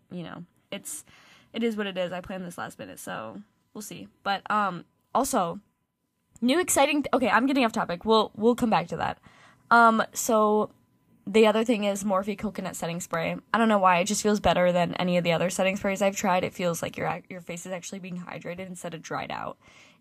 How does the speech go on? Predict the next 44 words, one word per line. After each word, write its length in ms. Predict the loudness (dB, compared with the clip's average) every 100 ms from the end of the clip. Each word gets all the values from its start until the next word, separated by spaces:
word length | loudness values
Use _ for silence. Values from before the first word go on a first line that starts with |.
| -10
And 400 | -6 -6 -8 -8
it's 180 | -10 -10
not, 220 | -12 -10
like, 200 | -12 -14 -16
taking 420 | -14 -12 -10 -8
off 220 | -8 -10
the 80 | -10
natural 320 | -10 -10 -12
oils 260 | -10 -12 -12
on 80 |
your 120 | -14 -10
face. 300 | -10 -10 -14
It's 120 | -14
just 260 | -12 -14
kind 140 | -14 -14
of 80 | -14
setting 400 | -12 -12 -12 -16
them 120 | -18
in 120 | -16
place. 440 | -16 -16 -16 -18 -20 _ _ _ _
And 120 | -6
then 220 | -4 -2 -4
the 100 | -4
Milk 340 | -4 -6 -6
Makeup 320 | -10 -8 -8
Bronzer 540 | -4 -4 -4 -6 -6 -6
travel 560 | -2 4 6 6 2
size, 480 | 0 2 2 -2 -6
because 320 | -6 -2 -4 -6 _ _
for 220 | 0 0
me 260 | 0 -6
personally, 420 | -6 -6 -4 -4 -2
the 120 | -4
travel 340 | -2 -2 -2
size 280 | -2 -2 -2
one, 200 | -2 -2
I 100 | -2
can 160 | -4 -10
contour 480 | -6 -6 -4 -6
with 180 | -6 -6
that, 200 | -6 -6
which 180 | -6 -8
is 80 | -8
super, 420 | -8 -8 -4 -4